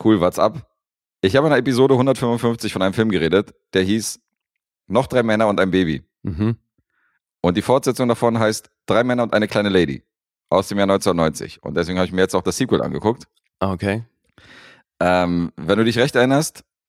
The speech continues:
Speaker 1: der Regisseur des ersten Teils war noch Leonard Nimoy gewesen.
Speaker 2: Ach ja.
Speaker 1: Bei dem Sequel war er ja nicht mehr an Bord. Der hat sich für einen anderen Film entschieden, der wohl ein kompletter Flop war. Und die Re-, Regie stattdessen hat übernommen Emil Adolino.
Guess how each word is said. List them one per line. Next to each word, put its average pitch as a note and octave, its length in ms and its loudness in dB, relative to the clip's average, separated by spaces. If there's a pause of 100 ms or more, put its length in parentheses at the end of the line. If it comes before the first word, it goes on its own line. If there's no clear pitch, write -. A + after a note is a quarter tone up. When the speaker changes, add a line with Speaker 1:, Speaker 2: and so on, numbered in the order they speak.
(140)
Speaker 1:
der G2+ 120 2
Regisseur A2 360 2
des A#2 140 -4
ersten A#2 220 -2
Teils A2+ 280 -2
war G#2+ 100 2
noch G#2+ 240 -2
Leonard B2 260 0
Nimoy B2 240 2
gewesen. C#2+ 460 -6 (1000)
Speaker 2:
Ach - 320 -18
ja. G#2+ 260 -10 (320)
Speaker 1:
Bei F#2 120 2
dem G#2 100 0
Sequel A2+ 440 2
war F#2+ 120 4
er G2 60 0
ja F#2+ 60 0
nicht C3+ 140 -4
mehr - 100 -2
an D2+ 100 0
Bord. D2+ 300 -2
Der D#2 100 2
hat D#2 100 -4
sich - 80 -8
für - 80 -8
einen D2+ 60 -6
anderen G#2 200 0
Film D2+ 160 -6
entschieden, E2 380 -6
der D#2 180 0
wohl D#2 100 -2
ein D#2 60 -6
kompletter F2 380 -2
Flop F#2+ 240 -4
war. F2+ 240 0 (800)
Und G#2 180 2
die A#2+ 60 2
Re-, C#3+ 340 2 (120)
Regie G#2 280 2
stattdessen F2+ 420 0
hat F#2 80 2
übernommen G2+ 440 -2 (340)
Emil C#3+ 460 0 (480)
Adolino. A#2+ 580 -2